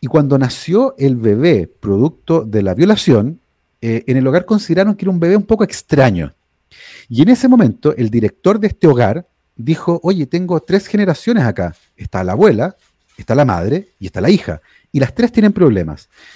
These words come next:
Y por lo tanto, él tomó aquello como una evidencia clara de que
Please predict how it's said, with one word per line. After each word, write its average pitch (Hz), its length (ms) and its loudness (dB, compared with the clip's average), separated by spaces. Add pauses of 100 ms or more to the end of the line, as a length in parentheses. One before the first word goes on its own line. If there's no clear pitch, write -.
(140)
Y 139 100 -4
por 156 140 0
lo 131 100 0
tanto, 202 260 -4
él 185 100 -6
tomó 151 260 0
aquello 123 560 2
como 139 200 -2
una 160 160 0
evidencia 120 840 -2
clara 180 520 -2 (600)
de 131 280 2
que 147 320 -2